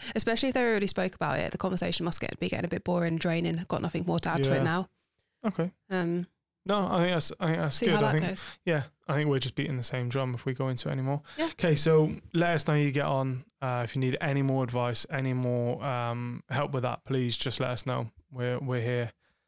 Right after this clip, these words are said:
Speaker 2: to, to do what we can in the completely untrained manner that we're in.
Speaker 1: Yeah, I, I, I always think when we read these stories, like, and we move on from it, and then it kinda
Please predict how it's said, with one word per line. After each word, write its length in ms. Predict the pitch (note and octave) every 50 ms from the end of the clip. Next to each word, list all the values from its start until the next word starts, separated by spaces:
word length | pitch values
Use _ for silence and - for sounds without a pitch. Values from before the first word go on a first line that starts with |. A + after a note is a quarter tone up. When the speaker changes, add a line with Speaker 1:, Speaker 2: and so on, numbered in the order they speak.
| _ _ _ -
Speaker 2:
to, 340 | - - A#2+ A#2 B2 B2 - - _ -
to 100 | - C3+
do 240 | A#2 - D3 C#3+ C#3
what 140 | D3 D3 D3+
we 100 | C#3 C3+
can 300 | - - C3+ C3 A#2+ A#2
in 140 | A#2 A#2 B2 B2+
the 80 | B2
completely 480 | A2+ - C3 A#2+ A#2+ B2 B2 B2 C3 - -
untrained 600 | C3 B2 A#2+ A#2 - - B2 A#2+ A#2 A#2+ A#2+ -
manner 300 | - C3 A#2+ A#2+ A#2+ A#2
that 160 | A2+ A#2+ B2 C3
we're 200 | B2+ B2 B2 B2
in. 160 | B2 B2 B2+ - _
Speaker 1:
Yeah, 320 | A#3+ G#3+ G3+ G3 F#3+ F#3+ - -
I, 120 | B3 C4 B3+
I, 80 | B3+ C4
I 160 | C4 - C4
always 220 | C4+ C4+ C4+ C4 -
think 180 | B3 A3 G#3+
when 160 | A3+ G#3+ G3+
we 140 | G#3+ G#3 G3+
read 180 | G3+ G#3 G3+ G3+
these 160 | G3 G3 F#3+
stories, 460 | - F#3+ F#3 F3 F3 E3+ E3+ F3 -
like, 260 | F3 E3 D#3+ - - - _ _ _ _ _ _ _ -
and 80 | G3+
we 80 | G3 G3
move 240 | F#3+ F#3+ F#3+ F#3+ F#3+
on 120 | F#3+ F#3 F3+
from 200 | F#3 F#3+ E3 D#3
it, 100 | D#3 E3
and 100 | F3 E3
then 80 | E3 D#3+
it 80 | - -
kinda 240 | - E3+ E3+ E3+